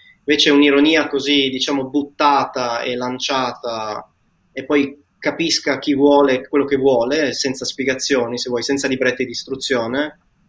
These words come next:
è un'ironia molto più pericolosa, semplicemente, perché lascia, cioè, con poche parole riesce a stimolare magari tutto un nucleo di emozioni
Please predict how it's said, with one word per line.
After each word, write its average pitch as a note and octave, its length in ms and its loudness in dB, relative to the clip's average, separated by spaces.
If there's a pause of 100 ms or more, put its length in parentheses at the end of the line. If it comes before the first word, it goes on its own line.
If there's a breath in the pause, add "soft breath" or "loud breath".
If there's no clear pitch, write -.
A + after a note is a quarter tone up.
(240)
è C#3 140 0
un'ironia C#3 420 4
molto C#3+ 240 2
più C3+ 140 -4
pericolosa, B2 600 -2
semplicemente, A2+ 540 -10
perché A#2+ 240 -8
lascia, C3+ 720 0 (380)
cioè, D3 200 0
con C#3+ 200 0
poche F#3 260 2
parole D#3+ 500 4
riesce C#3 340 2
a C3+ 40 -2
stimolare C3+ 480 -2
magari B2+ 320 -4
tutto C#3 200 -8
un C#3 100 0
nucleo C#3 360 0
di B2 80 -6
emozioni B2 920 -2